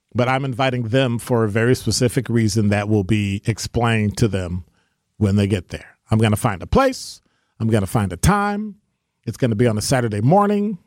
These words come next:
I know y'all black folks, y'all not gonna wake up before, get there before ten o'clock anyway. <laughs> So, so it'll be ten o'clock. And we're gonna have a conversation. And I'm gonna share with you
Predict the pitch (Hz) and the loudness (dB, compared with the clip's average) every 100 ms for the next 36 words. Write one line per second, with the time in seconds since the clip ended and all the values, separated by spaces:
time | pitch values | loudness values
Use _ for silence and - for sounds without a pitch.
0 | _ _ _ 113 127 120 110 101 151 151 | _ _ _ -2 0 2 0 2 0 2
1 | 151 151 123 120 120 113 123 120 120 95 | -2 -2 -2 -2 -2 -2 0 0 -2 -2
2 | 123 120 120 120 117 120 139 123 117 98 | 0 0 -2 -2 -2 -2 -2 -2 -2 0
3 | 175 190 185 180 190 - _ _ - 170 | 2 2 0 -2 -6 -14 _ _ -4 -2
4 | - - 208 135 - _ _ - 190 202 | -4 0 0 0 -4 _ _ -2 2 2
5 | 190 - 208 - - 143 170 170 143 156 | 2 -2 -6 -6 -4 -4 -2 0 0 -2
6 | _ _ _ _ _ _ _ 165 165 160 | _ _ _ _ _ _ _ -2 0 -2
7 | 156 147 _ _ _ _ _ 131 233 254 | -6 -10 _ _ _ _ _ 2 2 2
8 | 170 156 165 170 180 185 180 135 156 _ | -4 -6 -6 -6 -6 -6 -8 -10 -14 _
9 | _ _ _ _ _ _ _ _ _ - | _ _ _ _ _ _ _ _ _ -4
10 | 135 156 156 147 - 190 190 135 123 123 | 0 0 0 -2 -2 0 0 -2 -2 -2
11 | 110 | -2